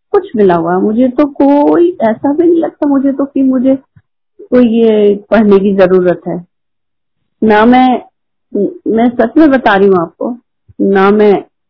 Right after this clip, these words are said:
कभी शिव पुराण पढ़ती हूँ, ना मैं कभी, न मैं ये आपकी Light of Dignity पढ़ती, मैं कुछ भी नहीं पढ़ती। पता नहीं क्यों नहीं पढ़ती, मुझे नहीं पता।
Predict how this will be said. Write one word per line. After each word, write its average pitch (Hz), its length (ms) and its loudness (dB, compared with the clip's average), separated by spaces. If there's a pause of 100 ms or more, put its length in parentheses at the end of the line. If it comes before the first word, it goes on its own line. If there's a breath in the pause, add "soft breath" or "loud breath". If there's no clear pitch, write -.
(240)
कभी 208 440 2 (1080)
शिव 190 100 2
पुराण 165 340 -2
पढ़ती 190 340 -4
हूँ, 208 140 0 (600)
ना 196 260 0
मैं 220 200 0
कभी, 185 340 0 (500)
न 185 200 0
मैं 180 320 0
ये 165 560 0
आपकी 165 340 -4
Light 165 340 0
of 185 140 -4
Dignity 196 540 -2
पढ़ती, 220 420 -8 (500)
मैं 202 140 -2
कुछ 190 240 -4 (160)
भी 226 400 4
नहीं 247 180 2
पढ़ती। 165 380 -10 (800)
पता 208 380 -2
नहीं 294 260 4
क्यों 214 160 -4
नहीं 190 160 2
पढ़ती, 151 300 -8
मुझे 170 240 -4
नहीं 160 140 -4
पता। - 320 -18